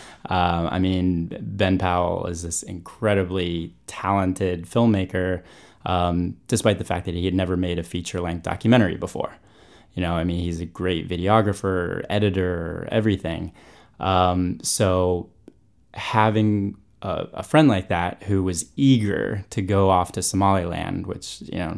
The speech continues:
not, not that many people are, uh, th-, that in itself was just kind of a coup. I just felt immediately like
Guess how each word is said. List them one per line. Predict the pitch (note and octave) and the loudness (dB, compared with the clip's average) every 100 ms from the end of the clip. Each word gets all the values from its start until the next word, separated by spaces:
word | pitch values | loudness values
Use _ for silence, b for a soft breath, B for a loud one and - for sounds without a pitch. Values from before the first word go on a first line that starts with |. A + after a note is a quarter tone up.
| F#2+ | -4
not, | A2+ G#2+ - | 2 2 4
not | C3+ C#3+ D3+ | 6 8 8
that | D3+ | 8
many | D3 C#3+ | 10 8
people | C3+ B2 A2+ G2 F2 | 6 4 4 2 0
are, | - E2+ - B A#2+ B B B - | 0 -2 -4 B -8 B B B 0
uh, | G2+ G2+ G2 F#2+ F#2+ | 6 6 6 4 0
th-, | - - - - - | -2 -2 -4 -4 -6
that | - - A2 G#2 G2+ | -6 -4 2 2 2
in | F#2 | -2
itself | - F#2+ | -2 -2
was | F#2 E2+ | -2 -6
just | F2 | -6
kind | - F#2 | -4 -4
of | E2+ | -4
a | |
coup. | - G2+ F2 | -6 -4 -2
I | E2 | -2
just | F2 E2+ | -4 -4
felt | - G#2+ - | 0 0 2
immediately | A#2+ A2+ A2+ G#2+ G2 F#2 F2+ | 4 8 8 6 2 -2 -4
like | E2 E2+ | -4 -6